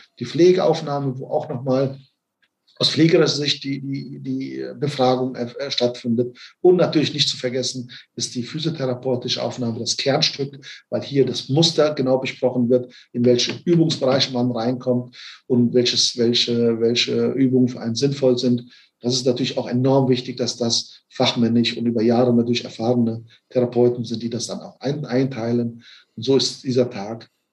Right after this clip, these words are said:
äh, zu verstehen, dass man diese drei Punkte durchläuft. Wir haben natürlich in der pflegerischen Aufnahme auch zum Beispiel den Durchlauf mit Messen, Wiegen, wir machen die Fumetik, diese Lichtmessungen,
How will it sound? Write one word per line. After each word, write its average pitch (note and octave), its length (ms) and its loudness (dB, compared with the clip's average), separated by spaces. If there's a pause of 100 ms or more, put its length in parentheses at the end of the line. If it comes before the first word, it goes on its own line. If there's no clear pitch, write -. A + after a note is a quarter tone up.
(360)
äh, A#2 220 -2
zu - 120 -6
verstehen, A#2 420 0
dass A2+ 180 -4
man A2 200 -4
diese A#2+ 220 -2
drei G#2+ 420 -6 (340)
Punkte B2 260 2
durchläuft. A2 400 -6
Wir A#2 100 0
haben D3+ 100 2
natürlich C#3 360 0
in - 260 -14
der A#2+ 80 -2
pflegerischen C#3+ 460 -2
Aufnahme A#2+ 420 0
auch A2+ 160 -2
zum A#2 200 -4
Beispiel A2 500 -6 (260)
den A#2 120 0
Durchlauf A#2 560 2 (400)
mit A#2+ 480 -4
Messen, C#3 440 2
Wiegen, C#3+ 520 2
wir A#2+ 100 6
machen A#2 200 4
die A2+ 80 -4
Fumetik, C3 480 2
diese A#2 180 -8
Lichtmessungen, B2+ 920 2